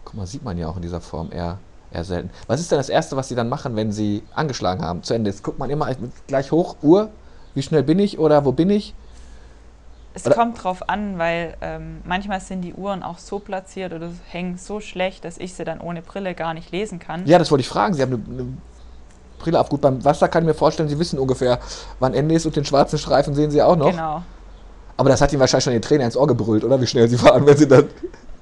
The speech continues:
Speaker 2: Nee, das macht er <laughs> Gott sei Dank noch nicht. <laughs> Aber, ähm,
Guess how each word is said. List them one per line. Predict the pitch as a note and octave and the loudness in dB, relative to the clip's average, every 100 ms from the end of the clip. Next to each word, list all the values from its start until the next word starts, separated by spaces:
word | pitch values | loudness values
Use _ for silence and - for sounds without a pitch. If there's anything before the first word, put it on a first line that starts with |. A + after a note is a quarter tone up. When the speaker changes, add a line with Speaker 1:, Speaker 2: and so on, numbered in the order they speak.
| - F#3 | -14 -6
Speaker 2:
Nee, | G3+ A3 | 0 0
das | G3+ G3 | -2 0
macht | F#3 G#3 | 2 2
er | F3 A3+ A3+ | -2 -4 -6
<laughs> | - - | -10 0
Gott | F#3+ - | 2 2
sei | G3 | 0
Dank | G3 G3+ | 0 0
noch | F#3+ - | -2 -2
nicht. | G#3+ C4 - | -6 -6 0
<laughs> | G#4+ C#4+ F#4+ - - - - - - - - - - - - - - - - - | 0 0 -2 -2 -4 -10 -12 -18 -20 -20 -20 -20 -20 -18 -14 -14 -16 -20 -14 -6
Aber, | F3 F3 F3 E3 - | -6 -2 -2 -2 -4
ähm, | E3 E3 | -6 -6